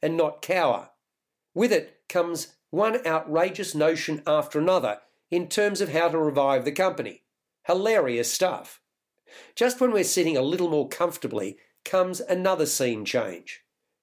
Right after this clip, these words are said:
Now a new Australian Prime Minister, or is that merely a new head of the Lone Pine Theatre Company, I couldn't tell, has been elected. It's a role filled by Daniel Schlusser. And he wants to have his way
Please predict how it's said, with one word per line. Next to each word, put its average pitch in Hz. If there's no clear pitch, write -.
Now 214
a 160
new 214
Australian 180
Prime 160
Minister, 180
or 143
is 143
that 147
merely 147
a 135
new 143
head 147
of 123
the 120
Lone 143
Pine 127
Theatre 175
Company, 127
I 120
couldn't 135
tell, 147
has 160
been 190
elected. 175
It's -
a 143
role 170
filled 160
by 131
Daniel 139
Schlusser. -
And 165
he 240
wants 262
to 185
have 175
his 226
way 143